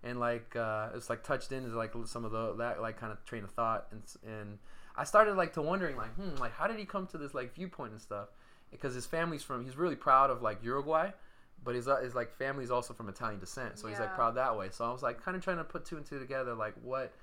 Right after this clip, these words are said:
Speaker 1: would be a logical, like, route of how his family got here? And I'm thinking, I'm like, "Hmm,
Speaker 2: Uh,
Speaker 1: okay."
Speaker 2: they tried to, to escape some
Speaker 1: So, so they
Speaker 2: fascist
Speaker 1: were, so they were probably, like, maybe not in bed, but, like, you know, uh, pro Mussolini or pro fascist regime.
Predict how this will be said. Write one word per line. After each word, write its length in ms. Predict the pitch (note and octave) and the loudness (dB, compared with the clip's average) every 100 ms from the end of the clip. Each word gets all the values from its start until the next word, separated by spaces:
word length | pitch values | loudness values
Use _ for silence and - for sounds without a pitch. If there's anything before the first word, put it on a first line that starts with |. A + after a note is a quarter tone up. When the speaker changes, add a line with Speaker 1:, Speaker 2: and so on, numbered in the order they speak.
| - - - | -16 -12 -8
Speaker 1:
would 120 | A#2 | -4
be 80 | A#2+ | -2
a 40 | |
logical, 480 | A2+ A#2 A2+ - G#2+ | 2 2 0 -8 -8
like, 180 | G#2 G2+ | -6 -2
route 240 | G#2+ A2 | 2 2
of 80 | G2+ | 0
how 180 | G#2+ G#2+ | 0 0
his 80 | G2 | -2
family 260 | A2 G2+ | -8 -6
got 220 | G2 A2+ G#2 | 0 0 0
here? 160 | G2 | -6
And 100 | G2 | -6
I'm 100 | G2 | -8
thinking, 440 | - D3 C#3 G#2+ G#2 | -6 -6 -6 -8 -8
I'm 160 | G2+ | -6
like, 240 | G2+ G2 - - - - - - - - - | -4 -6 -8 -12 -12 -12 -12 -14 -16 -12 -8
"Hmm, 300 | D3+ C3 A2 B2 | -6 -6 -6 -4
Speaker 2:
Uh, 40 | |
Speaker 1:
okay." 460 | C3 - A#2 A2 A2 - | -4 -4 -4 -4 -6 -12
Speaker 2:
they 100 | C#4+ | -12
tried 240 | C4+ C#4 | -10 -10
to, 80 | C4 A3+ - - - | -12 -16 -18 -18 -12
to 60 | |
escape 560 | A3+ A3 A3 A3 A3+ - | -12 -12 -10 -10 -12 -16
some 220 | - G3+ - - - | -18 -18 -18 -18 -12
Speaker 1:
So, 300 | - D#3+ D3+ | -2 2 2
so 180 | - E3 | 4 4
they 60 | D3+ | 6
Speaker 2:
fascist 180 | D3 D3+ | 4 2
Speaker 1:
were, 40 | |
so 100 | - | 2
they 20 | |
were 80 | D3+ | 2
probably, 640 | E3 F3 F#3 E3+ F3 D#3+ | 8 10 10 8 2 2
like, 280 | D3 C3+ - - - - | 2 2 0 -6 -6 -8
maybe 280 | - D3+ D#3 | -6 -4 -2
not 140 | D3 C3+ | -2 -2
in 100 | A2+ | 0
bed, 280 | B2+ C#3+ C3+ | 2 2 2
but, 120 | B2 | 2
like, 260 | A2+ A2 - - | 0 0 -8 -14
you 120 | C#3+ | -8
know, 400 | A#2+ A2 G#2+ - - - - | -2 -2 -4 -8 -12 -14 -6
uh, 340 | A#2 G#2+ G#2+ G#2+ - | -4 -4 -6 -10 -8
pro 520 | - C#3 C#3 C#3 C#3 - - - - | 4 6 6 4 0 -8 -12 -12 -6
Mussolini 680 | D3 C#3 C3+ C#3 D3 D3 C#3 | -4 -4 -4 -2 -2 -2 -2
or 100 | B2+ | -2
pro 400 | - C3+ C3 B2+ | 0 2 2 0
fascist 520 | - C3+ C#3 D#3 - | 4 4 4 0 -8
regime. 400 | D#3 D#3+ E3 | -8 -4 -4